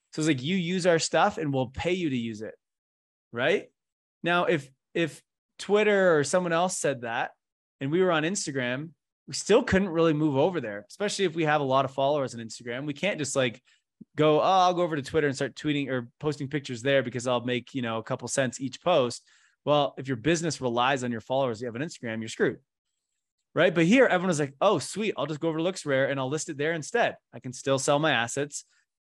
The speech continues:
There's no difference. I just move my account over here." And boom, it was seamless. You could just do it. And LooksRare took off.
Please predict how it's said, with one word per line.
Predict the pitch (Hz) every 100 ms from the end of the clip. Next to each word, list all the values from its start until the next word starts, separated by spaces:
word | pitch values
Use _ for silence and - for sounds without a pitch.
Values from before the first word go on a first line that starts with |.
| _
There's | 139 143
no | 139
difference. | 156 214 214 101 -
I | 117
just | 123 127
move | 131
my | 139 135
account | 143 147
over | 147
here." | 170 175 104 _ _ -
And | 135
boom, | 247 170
it |
was | 131 139
seamless. | - - 214 170 -
You | 143
could | 143
just | 139
do | 202
it. | 151
And | 143 151
LooksRare | 175 180 160
took | - 196 190
off. | 208 - -